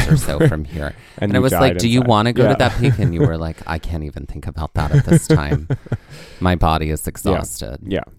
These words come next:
Speaker 1: I do remember running into, there were some people we ran into on this section who were like, "Oh my God, did you see a bear?" We were like,
Speaker 2: No.
Speaker 1: "No, no, no bears around here."
Speaker 2: Yeah.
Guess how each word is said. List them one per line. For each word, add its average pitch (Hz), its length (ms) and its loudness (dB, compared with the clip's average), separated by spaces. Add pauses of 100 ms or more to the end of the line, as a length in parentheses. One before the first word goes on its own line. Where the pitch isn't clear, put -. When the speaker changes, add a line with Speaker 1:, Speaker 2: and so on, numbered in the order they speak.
Speaker 1:
I 123 160 -2
do 123 200 -2
remember 117 360 -4
running 80 300 -6
into, 76 560 -6
there 87 100 -6
were 78 100 -6
some 80 240 -8
people 82 340 -6
we 76 120 -8
ran 73 220 -8
into 71 500 -10
on 71 200 -12
this 69 120 -12
section - 640 -12 (380)
who 90 160 -4
were 78 160 -4
like, 69 480 -8 (440)
"Oh 95 60 -2
my 87 140 -2
God, 82 220 -2
did - 180 -8
you 85 60 -8
see 82 220 -8
a 78 60 -8
bear?" 76 460 -10 (200)
We 90 180 -4
were 87 140 -2
like, 80 380 -6
Speaker 2:
No. 82 340 -4
Speaker 1:
"No, 107 560 -2 (140)
no, 95 400 -4
no 90 200 -2
bears 90 460 -2
around 85 180 -4
here." 87 320 -4
Speaker 2:
Yeah. 90 260 -2